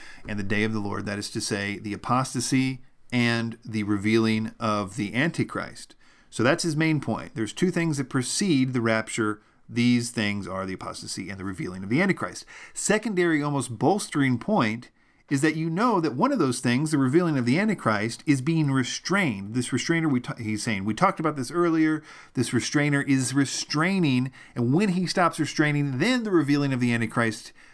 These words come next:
uh, will come," and then you could be worried that you have missed the, uh, rapture because you're in the day of the Lord, if, if all those things happen. So it's kind of tied up. The restraining idea is tied up in the first, uh, point that he makes, which is that there are two events that must precede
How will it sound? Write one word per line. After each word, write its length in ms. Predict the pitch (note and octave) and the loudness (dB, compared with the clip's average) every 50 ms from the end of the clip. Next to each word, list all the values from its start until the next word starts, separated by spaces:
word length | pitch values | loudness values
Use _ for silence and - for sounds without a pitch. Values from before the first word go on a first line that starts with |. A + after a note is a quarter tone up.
| - - | -4 0
uh, 160 | A2+ A2 G#2+ G#2 | 0 2 2 2
will 100 | A2 G#2 | 0 0
come," 280 | - D3+ D3+ D#3 D#3+ | 0 2 2 2 2
and 240 | E3 F#3+ G3+ G3+ G3+ | 2 -2 -4 -2 0
then 240 | C#4 D4 D4+ D4 C#4 | 0 2 2 2 2
you 100 | B3 - | 2 2
could 140 | - F3+ E3 | 2 0 0
be 400 | F#3 F#3+ F3+ F3 E3 D#3 C#3+ - - _ - | 2 4 4 4 4 2 0 -2 -10 _ 0
worried 400 | E3+ F#3+ F3+ D#3 C#3+ C#3 C#3 C3 | 2 4 4 4 2 0 0 0
that 180 | C#3 C3 A#2 | 0 0 0
you 160 | B2+ C3 B2+ B2 | 2 2 4 4
have 300 | B2+ B2 A#2+ A2+ A2+ A#2 | 4 4 2 0 0 2
missed 340 | B2+ B2 A#2+ - - - | 2 0 0 -2 -8 -4
the, 260 | - B2+ A2 A2+ A#2 B2 | 0 2 4 4 4 4
uh, 80 | B2+ | 4
rapture 400 | A#2 A#2+ B2 A2+ G#2 - - B2+ | 2 2 0 0 0 0 -2 0
because 280 | G#2+ A2 - A#2+ G#2+ G#2+ | 0 2 2 2 0 2
you're 100 | G#2+ G#2 | 0 -2
in 80 | G2+ | -2
the 60 | G#2+ G2 | -2 -2
day 160 | G#2+ G2+ G2+ | -2 -2 -2
of 60 | F#2+ | 0
the 60 | G#2+ | 2
Lord, 220 | C#3+ E3+ B2+ G2+ G#2+ | 2 4 4 2 0
if, 100 | G2+ A2 | -4 -4
if 260 | B2 A#2+ A#2+ A2 A#2 - | -4 -2 -2 -2 -4 -8
all 320 | - G#2 C3 C3+ C#3 C3+ | -6 0 2 2 2 2
those 360 | C3 B2 B2+ C3 B2+ B2 A#2 - | 0 0 2 2 2 2 0 0
things 220 | B2+ A2+ G#2+ - | -2 -2 -2 -2
happen. 200 | A#2+ G#2+ - F#2+ | -4 -6 -6 -6
So 120 | - B2+ | -2 -2
it's 100 | A#2+ A2+ | -2 0
kind 180 | - - G3 F#3 | 0 0 0 0
of 100 | D3 - - - - - - - - | 0 -2 -6 -12 -16 -16 -16 -14 -12
tied 400 | - - - F3+ F3+ F#3 F#3 E3 | -8 -2 0 2 2 2 2 2
up. 200 | E3+ D3+ C3+ C3+ | 0 0 0 0
The 120 | C3+ C3+ B2+ | -2 0 0
restraining 580 | B2+ B2 - - E3+ F#3 G3+ G3 F3+ E3 C#3+ | 0 0 0 0 0 0 0 0 0 0 0
idea 380 | C3 C3 B2+ B2+ B2 B2 B2 A#2 | 0 0 0 2 4 4 4 4
is 180 | A#2 A#2+ A#2 | 4 2 0
tied 300 | - - - C#3 C#3 C3 | -2 -2 -2 0 2 2
up 120 | B2 A#2+ - | 0 0 -2
in 120 | B2 A2+ | -2 -4
the 80 | A2 G#2+ | -4 -2
first, 400 | - - D#3+ E3 D#3+ - - - - - - - - - - | 0 2 2 2 2 -2 -8 -18 -20 -20 -20 -20 -20 -14 -6
uh, 320 | - A#2 A2 G#2+ G2+ G2+ | -2 0 2 2 0 0
point 320 | - - - B2+ A2+ G2+ | -2 0 0 0 2 2
that 100 | G2+ G#2+ | 0 0
he 60 | G#2 G2+ | 0 0
makes, 300 | G#2 G2+ G#2 G2+ - - | 0 0 -2 -2 0 -2
which 160 | A2+ G#2 - | -2 0 2
is 160 | G#2+ G2 G2 | 0 0 0
that 180 | G#2+ G2+ F2 A2 | -4 -4 -4 -2
there 140 | G#2+ G#2 | -2 -2
are 40 | G2+ | -2
two 280 | G2+ - - B2 A#2 A2 | -4 -2 2 4 4 4
events 280 | G2+ G#2+ G#2 G2 - - | 4 2 -2 -2 -2 -6
that 100 | - - | -8 -6
must 260 | G#2+ G#2+ G#2+ - - | -6 -8 -8 -8 -8
precede 560 | - A#2+ A#2 - - A#2+ G#2 F#2+ F#2+ G2 G2+ | -8 -6 -6 -4 -4 -4 -4 -4 -4 -6 -8